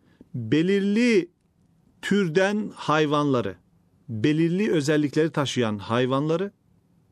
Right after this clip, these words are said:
belirli usullerle Allah rızası için kesmektir.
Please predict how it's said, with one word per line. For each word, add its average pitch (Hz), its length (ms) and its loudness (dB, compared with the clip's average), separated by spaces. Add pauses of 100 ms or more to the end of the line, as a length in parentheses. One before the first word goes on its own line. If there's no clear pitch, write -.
(1200)
belirli 190 500 0
usullerle 180 800 2 (1080)
Allah 165 400 0
rızası 143 480 0
için 196 480 -2 (800)
kesmektir. - 800 -6